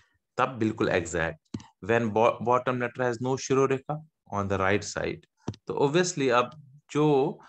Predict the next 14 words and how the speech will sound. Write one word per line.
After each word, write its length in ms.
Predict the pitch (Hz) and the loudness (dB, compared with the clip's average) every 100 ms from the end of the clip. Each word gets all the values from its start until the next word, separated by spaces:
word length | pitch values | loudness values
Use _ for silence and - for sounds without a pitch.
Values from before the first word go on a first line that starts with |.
| - _ 110 | -20 _ 0
bottom 400 | 120 139 156 147 | 4 4 4 -2
letter 220 | 139 147 | -4 -2
has 200 | 143 131 | -2 -2
more 300 | 139 147 165 | 0 2 2
than 280 | 135 120 110 | 2 0 0
one 180 | 107 104 | -2 -2
point 220 | 104 98 95 | -4 -4 -6
of 100 | - - | -8 -6
contact, 460 | 95 92 82 87 _ _ _ _ | -6 0 0 0 _ _ _ _
तो 80 | - | -6
इसको 220 | 147 - | -6 -4
कहाँ 280 | 156 147 156 | -4 0 2
लिखेंगे 460 | 156 113 95 87 90 | 2 0 -6 -8 -8
हम? 260 | 87 90 | -8 -10